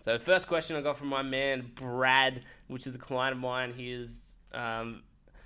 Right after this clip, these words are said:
he's actually a, a very inspiring client of mine. He's always,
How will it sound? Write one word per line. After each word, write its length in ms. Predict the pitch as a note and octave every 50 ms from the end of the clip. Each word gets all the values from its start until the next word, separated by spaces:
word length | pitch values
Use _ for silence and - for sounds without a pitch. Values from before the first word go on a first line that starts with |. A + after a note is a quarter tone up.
| - - - -
he's 100 | - C3+
actually 340 | D#3 F3+ G#3 A#3+ A#3 G3 E3+
a, 160 | C#3+ B2 B2+ B2+ B2 - -
a 280 | - C3+ C3 B2+ B2 A#2+
very 300 | A#2+ B2+ D3+ D#3+ D#3 D3+
inspiring 680 | C#3+ B2 A2+ - - - A#2+ B2 B2+ C#3 D#3 D#3 C#3+
client 440 | B2+ - A#2 - B2 A#2+ A#2+ A#2 A#2
of 100 | A2+ A2
mine. 260 | A2+ A2+ A2 A2 A2
He's 160 | A2+ A#2+ A#2+ B2
always, 600 | B2+ C3+ D3+ D#3+ D#3+ D3 A#2+ - - - -